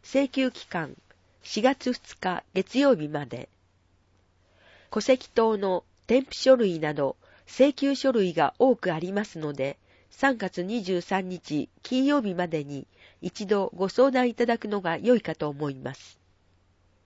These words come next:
請求期間を過ぎると、第十回、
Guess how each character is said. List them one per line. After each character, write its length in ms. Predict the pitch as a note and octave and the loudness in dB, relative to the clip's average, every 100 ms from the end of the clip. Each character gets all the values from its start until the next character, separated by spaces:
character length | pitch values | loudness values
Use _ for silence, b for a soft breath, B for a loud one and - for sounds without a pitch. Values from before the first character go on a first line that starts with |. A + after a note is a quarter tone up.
| _ _ b b b | _ _ b b b
請 240 | - C4+ C#4+ | 0 2 2
求 240 | C#4 C#4 | 0 -2
期 120 | - | -2
間 280 | - G#3 F3 | -2 -2 0
を 60 | E3 | -4
過 140 | - | -8
ぎ 140 | F3+ G#3 | -6 -4
る 120 | E3 | -4
と、 300 | - C#3 - b b b b | -6 -8 -8 b b b b
第 280 | A3 B3 F3+ | -2 0 0
十 200 | - - _ - | -4 -14 _ -6
回、 280 | F#3+ E3 | -4 -4